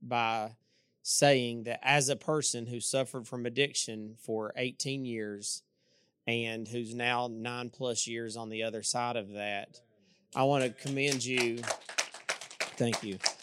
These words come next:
I want to commend you on your, on this church's heart for those struggling with addiction and those living in recovery. It's very commendable, and it's, it's palpable,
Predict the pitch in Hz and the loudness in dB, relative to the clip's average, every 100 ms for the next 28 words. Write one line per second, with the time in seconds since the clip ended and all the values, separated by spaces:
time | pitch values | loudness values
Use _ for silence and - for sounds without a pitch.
0 | - - - 165 175 156 170 156 170 165 | -10 -8 8 12 12 10 6 10 10 10
1 | 131 147 143 143 143 - 151 143 139 127 | 6 4 4 2 0 2 4 4 2 0
2 | 131 156 165 165 165 170 170 _ - 139 | 4 6 8 6 2 -2 -8 _ 0 2
3 | 131 165 - - - 165 160 - 120 113 | 6 8 6 4 6 6 6 2 0 -2
4 | 113 - - _ _ _ - 160 151 135 | -2 -2 -4 _ _ _ 2 10 10 10
5 | 117 - - _ _ _ _ _ _ - | 6 -4 -20 _ _ _ _ _ _ 2
6 | 143 135 127 120 127 139 139 - - 151 | 6 8 6 2 2 4 4 2 4 8
7 | 151 156 165 160 156 151 147 147 131 - | 8 8 4 4 2 2 4 6 4 4
8 | 120 110 107 110 _ _ _ _ _ _ | 0 0 -4 -8 _ _ _ _ _ _
9 | _ - 135 123 127 113 123 131 123 120 | _ 0 2 6 4 4 2 2 0 -2
10 | 117 113 107 107 117 104 107 101 101 101 | -4 -4 -6 2 2 2 -4 -10 -10 -12
11 | 110 - 131 127 143 139 135 135 127 139 | -10 0 2 6 8 8 6 0 2 2
12 | 135 131 135 131 131 123 120 - - 127 | 2 0 2 2 2 2 4 4 2 -2
13 | - - 143 139 127 123 117 110 104 | -8 4 6 8 4 -2 -2 -2 -2